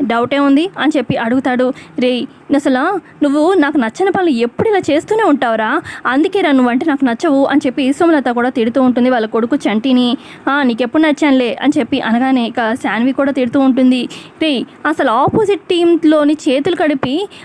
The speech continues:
అసలు ఇటు చరణ్కి, అక్షితకు సపోర్ట్ చేయకుండా ఏంట్రా నువ్వు ఇలా ఉన్నావేంటి, అసలు ఎవరికి సపోర్ట్ చేయాలో కూడా నీకు ఆ మాత్రం తెలీదా?" అని చెప్పి శాన్వి అంటూ ఉంటే, ఇక అప్పుడు చంటి అంటాడు, "ఇదంతా మీ వల్లే నేను చేశాను,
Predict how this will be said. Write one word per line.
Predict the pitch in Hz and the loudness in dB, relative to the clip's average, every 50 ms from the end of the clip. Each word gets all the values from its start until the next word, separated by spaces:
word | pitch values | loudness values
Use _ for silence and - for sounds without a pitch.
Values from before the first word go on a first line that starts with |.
| - - | -6 -6
అసలు | 302 - - 269 311 | -4 -2 0 0 0
ఇటు | 302 - 330 349 - - - | 0 0 0 0 0 0 -2
చరణ్కి, | 254 - 302 233 233 262 330 381 330 - 392 | -2 -2 -2 0 0 0 0 0 0 0 0
అక్షితకు | 392 349 370 - - - 392 349 | -2 -2 -4 -6 -6 -6 -6 -4
సపోర్ట్ | - - 302 277 - 339 294 - | -2 -4 -4 -2 -2 -4 -4 -4
చేయకుండా | 330 277 - 294 294 294 277 285 269 240 254 | -4 -4 0 2 4 4 4 4 2 0 0
ఏంట్రా | 277 226 208 202 226 285 349 392 415 | -2 0 0 0 0 0 0 0 0
నువ్వు | 415 415 302 226 214 226 285 349 - - - - - - | 0 0 0 0 0 2 0 0 -2 -6 -16 -8 -2 0
ఇలా | 247 302 359 | 0 2 2
ఉన్నావేంటి, | 392 392 392 403 392 381 370 370 320 370 370 370 381 - - - | 0 0 0 0 0 0 0 0 0 0 -2 -4 -6 -8 -6 -4
అసలు | 330 330 294 | -2 0 0
ఎవరికి | 240 220 208 262 330 349 | 0 0 0 0 -2 -2
సపోర్ట్ | - 427 403 - 392 339 - | -2 -4 -2 -2 -2 -2 -2
చేయాలో | 403 392 370 370 | -2 -2 0 0
కూడా | 392 381 359 | 0 0 2
నీకు | 320 285 226 - | 2 0 0 -2
ఆ | 214 233 | -2 0
మాత్రం | 277 349 403 - 427 466 440 | 0 0 0 0 0 -2 0
తెలీదా?" | 403 392 349 370 349 330 247 | 0 0 0 2 0 0 0
అని | 226 - - 285 311 320 | -2 -2 0 0 0 0
చెప్పి | 285 - 302 269 285 | 0 0 0 0 0
శాన్వి | - 294 226 220 233 254 285 | 0 0 0 0 2 2 2
అంటూ | 269 254 254 - 277 262 | 2 2 2 2 2 2
ఉంటే, | 262 269 262 277 240 247 320 - - - - - | 2 2 2 2 0 0 -2 -4 -6 -8 -4 -2
ఇక | 349 311 | -2 0
అప్పుడు | 370 - - 269 269 | 0 0 0 0 0
చంటి | 285 - 302 214 220 220 285 | 0 0 -2 -2 0 0 0
అంటాడు, | 277 269 277 285 269 269 262 277 269 - - - - - | 2 2 2 2 2 0 0 0 -2 -4 -6 -12 -8 -4
"ఇదంతా | - - 233 254 277 330 - 453 | -2 0 0 2 0 0 0 0
మీ | 392 269 247 277 330 | 0 2 2 2 2
వల్లే | 359 339 330 330 | 2 2 2 2
నేను | 302 285 277 - 302 | 2 2 2 2 2
చేశాను, | 277 - 349 285 269 262 254 262 | 0 0 0 0 0 0 0 -2